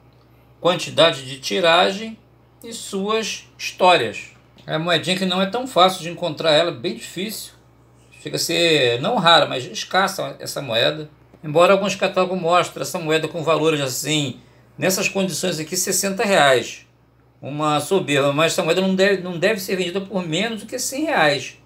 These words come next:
devido à sua escassez. Então preste atenção, essa moeda aqui teve menos tiragem do que a moeda D H de um real de noventa e oito.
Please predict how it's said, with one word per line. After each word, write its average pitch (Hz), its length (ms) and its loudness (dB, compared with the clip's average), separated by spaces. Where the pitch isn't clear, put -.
devido 143 260 -8
à 156 40 -4
sua 160 140 -6
escassez. 110 680 -4
Então 196 280 -4
preste 220 240 0
atenção, 151 500 -2
essa 123 180 -2
moeda 180 280 4
aqui 160 120 -8
teve 190 220 -6
menos 190 720 0
tiragem 190 580 2
do 185 100 -6
que 196 120 -4
a 196 40 0
moeda 180 240 -2
D 180 200 -2
H 170 240 0
de 170 100 -6
um 190 40 -4
real 160 260 2
de 175 80 -6
noventa 175 360 -4
e 202 40 0
oito. 123 400 -2